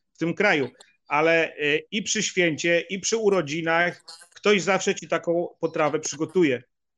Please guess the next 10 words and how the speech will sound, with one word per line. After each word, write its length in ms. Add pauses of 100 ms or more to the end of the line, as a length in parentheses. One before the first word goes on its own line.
(140)
e, 460
do 500
takiego 400 (260)
powszechnego 880
gdzieś 220
tam 160
rozdania, 600
e, 200
przybyłym 420
gościom. 340